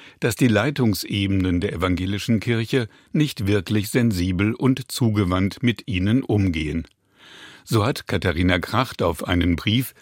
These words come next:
den sie an Landesbischof Ralf Meister geschrieben hat, erst eine Antwort bekommen,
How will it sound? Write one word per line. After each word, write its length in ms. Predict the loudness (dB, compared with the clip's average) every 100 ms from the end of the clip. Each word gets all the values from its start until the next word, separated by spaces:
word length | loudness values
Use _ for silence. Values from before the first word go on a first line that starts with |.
| -20 -20 -4
den 200 | 0 2
sie 160 | 2 2
an 100 | 2
Landesbischof 720 | 2 0 -2 -4 -2 -4 0
Ralf 220 | -2 0
Meister 400 | 0 -2 0 -2
geschrieben 560 | -2 -2 -2 0 2 2
hat, 160 | -2 -6 -20 -20 -4
erst 400 | 0 0 -4 -2
eine 320 | 0 0 0
Antwort 520 | 0 0 0 -2 -2
bekommen, 500 | -4 0 2 2 0